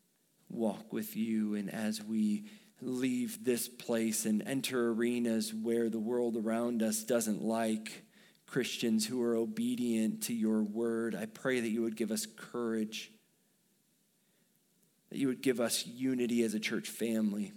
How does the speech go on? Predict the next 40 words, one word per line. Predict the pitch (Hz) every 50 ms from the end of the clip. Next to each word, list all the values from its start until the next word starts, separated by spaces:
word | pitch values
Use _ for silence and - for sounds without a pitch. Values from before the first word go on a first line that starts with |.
| - - _ _ _ _ _ _ _ _ _ _ _ _ _ _ _ _ _ _ _ _ _ _ _ _ _ _ _ _ _ _ _ -
and | - 123 117
that | 113 - -
as | 120 120 123 123 117 110
we | 123 120
press | 110 - 117 117 113 -
back | - - 117 110 110 110
against | 110 107 117 110 107 - -
the | 117 113
darkness, | 110 117 113 113 110 117 120 110 107
that | - 113 104 -
even | - 139 143 139 135 131 120
if | 120 113 107
hardship | - - 117 117 110 113 - 113 110 -
comes | - 113 110 110 107 110
our | 110 107
way, | 98 107 107 110 110 107
that | 107 104 110
we | 113 113
would | 110 107 -
stand | - - 113 107 107 107 107
firm | - - - - 120 120 120 120 120 117 117 113 110 107 - - - - - - -
in | 120 120 117
what | 117 113 110 92 104
you | 120 135 139 127
have | 120 107 -
called | - 117 110 107 107
us | 107 104 - -
to | 98
do. | 92 95 95 92 85 - - _ _ _ _ _ _ _ _ _ _ _ _ _ _ _ _ _ _ _ _ _ _ _ _ _ _ _ _ - _ _ _ _ _ _ _ _ _ _ _ -
And | 165 127 113
would | 107 107 -
you | 117 120 120
get | 117 - 117 113 113
the | 110 104 -
honor? | 101 101 101 101 104 101 98 98
Would | 95 104 101 - 101
you | 110 120 123 123 110
get | 117 110 110 -
the | 98
glory? | - - 101 104 104 101 98 98 101 95